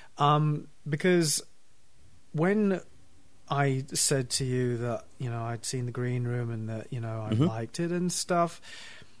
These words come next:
Speaker 1: one of the things that you, you said was, "Well, I thought it was kind of inappropriate that, that this neo-Nazi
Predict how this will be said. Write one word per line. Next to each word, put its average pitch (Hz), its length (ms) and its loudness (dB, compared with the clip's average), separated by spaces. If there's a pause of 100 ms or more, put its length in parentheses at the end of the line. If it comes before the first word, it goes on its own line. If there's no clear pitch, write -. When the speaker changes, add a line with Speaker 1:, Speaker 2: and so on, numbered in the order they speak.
(120)
Speaker 1:
one 165 180 2
of 190 60 6
the 175 60 4
things 160 280 4
that 147 100 0
you, 147 520 6
you 131 280 4
said 127 320 4
was, 120 460 0 (600)
"Well, 117 540 -2 (280)
I 113 240 -2 (260)
thought 117 160 -4
it 101 80 -6
was - 80 -12
kind 110 180 -4
of 107 120 -4
inappropriate 113 1000 -4
that, 117 220 -4 (160)
that 113 180 -6 (200)
this 123 240 -4
neo-Nazi 120 1300 -2